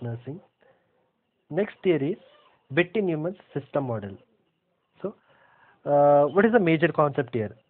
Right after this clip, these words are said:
It is given by Newman in two thousand two. Okay. Here the content is the variable of the person in interaction with the internal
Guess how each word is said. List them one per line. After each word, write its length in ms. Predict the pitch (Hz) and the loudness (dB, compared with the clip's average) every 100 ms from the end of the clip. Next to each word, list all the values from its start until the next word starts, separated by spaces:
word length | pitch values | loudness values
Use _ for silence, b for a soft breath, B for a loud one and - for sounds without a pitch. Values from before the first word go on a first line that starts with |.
| _ 175 | _ -6
It 100 | 190 | -4
is 60 | 165 | -2
given 240 | 170 196 | -4 -2
by 120 | 190 | -2
Newman 400 | 170 156 165 190 - - | -2 -4 -4 -6 -10 -12
in 180 | 143 127 | -12 -8
two 80 | 147 | -4
thousand 540 | 147 147 143 151 147 139 | 2 0 0 -8 -10 -6
two. 240 | 202 185 - _ _ _ _ _ _ _ _ _ _ | -4 -4 -8 _ _ _ _ _ _ _ _ _ _
Okay. 180 | 226 233 _ _ - | -10 -10 _ _ 0
Here 100 | 202 | 0
the 140 | 190 | 2
content 400 | 185 190 196 247 | 2 2 0 0
is 140 | 190 208 - 143 | 0 -2 -6 -2
the 80 | 165 | 2
variable 560 | 170 190 233 220 220 | 6 6 4 0 2
of 100 | 208 | 2
the 80 | 190 | 0
person 440 | 175 180 180 220 214 | 0 0 0 -4 -6
in 100 | 165 | -6
interaction 560 | 156 156 170 170 - 170 | -4 0 0 0 -2 -6
with 80 | 160 | -6
the 140 | 156 | -8
internal 460 | 151 165 196 196 | -6 -4 -2 -2